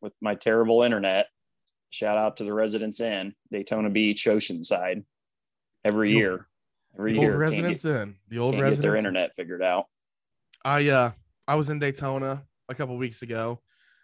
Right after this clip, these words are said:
Speaker 2: I'm drinking a lot of rum buckets at that Residence Inn, so they, you know, they, they know how to pour.
Speaker 1: You have.
Speaker 2: They know how to pour heavy pour down there by
Speaker 1: I've,
Speaker 2: the hot
Speaker 1: I've
Speaker 2: tub.
Speaker 1: watched you, watched you drink 'em.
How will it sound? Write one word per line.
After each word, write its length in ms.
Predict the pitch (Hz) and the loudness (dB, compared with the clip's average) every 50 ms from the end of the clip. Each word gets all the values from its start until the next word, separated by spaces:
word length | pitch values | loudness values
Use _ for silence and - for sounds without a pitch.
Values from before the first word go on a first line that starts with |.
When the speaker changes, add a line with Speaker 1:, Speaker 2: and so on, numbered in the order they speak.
| _ _ | _ _
Speaker 2:
I'm 80 | - 175 | 0 2
drinking 200 | 240 285 247 185 | 4 4 6 6
a 40 | |
lot 160 | 160 170 160 147 | 8 8 8 6
of 80 | 131 | 6
rum 200 | 127 143 139 135 | 6 4 4 2
buckets 320 | 123 117 110 104 107 - - | 0 -2 -4 -6 -8 -8 -8
at 80 | 107 | -4
that 140 | 110 110 101 | -4 -2 -2
Residence 520 | 107 110 107 101 101 101 104 101 98 - | 0 -2 -2 -2 -2 -4 -4 -6 -6 -4
Inn, 260 | 110 104 101 101 107 104 | -4 -2 -2 -4 -6 -6
so 220 | - - 107 107 | -4 -2 0 2
they, 240 | 113 123 131 123 120 _ _ _ _ _ _ _ | 2 2 2 0 -2 _ _ _ _ _ _ _
you 180 | - - - 117 | -10 -8 -6 -4
know, 60 | - 120 | -2 0
they, 200 | 135 139 131 120 - - - _ | 0 0 -2 -2 -6 -14 -12 _
they 120 | - 143 151 | 0 2 2
know 40 | 165 | 4
how 120 | 165 160 | 4 2
to 120 | 147 139 | 2 2
pour. 160 | - 143 139 123 | 2 2 4 4
Speaker 1:
You 80 | 110 113 | 6 6
have. 320 | 113 120 110 98 92 95 - - - - | 6 6 4 2 0 -2 -10 -14 -10 -4
Speaker 2:
They 60 | 160 | 0
know 60 | 160 | 2
how 120 | 160 175 | 4 4
to 60 | 165 160 | 4 4
pour 200 | - 156 156 139 | 4 4 4 4
heavy 240 | 143 147 139 127 | 2 2 0 -2
pour 240 | 120 - 135 131 120 | -6 -6 -6 -6 -4
down 220 | 110 107 107 104 107 | -4 -6 -6 -6 -6
there 260 | 110 110 107 110 110 _ _ _ _ _ _ | -6 -4 -4 -6 -6 _ _ _ _ _ _
by 120 | 98 101 104 | -4 -2 -2
Speaker 1:
I've, 60 | 113 | -2
Speaker 2:
the 100 | 113 117 | -2 -4
hot 200 | 120 117 113 110 | 0 2 2 4
Speaker 1:
I've 60 | 107 | 4
Speaker 2:
tub. 100 | 98 95 | 2 4
Speaker 1:
watched 360 | 104 113 113 117 - - - - | 4 6 6 6 4 0 -4 -8
you, 220 | 90 87 85 87 _ _ _ _ _ - - | -8 -10 -10 -14 _ _ _ _ _ -8 -2
watched 320 | 104 104 110 117 - 113 92 | 2 2 2 2 2 0 0
you 80 | 87 | 0
drink 300 | 82 87 90 90 90 90 | -4 -8 -8 -6 -4 -4
'em. 180 | 98 85 - | -4 -4 -4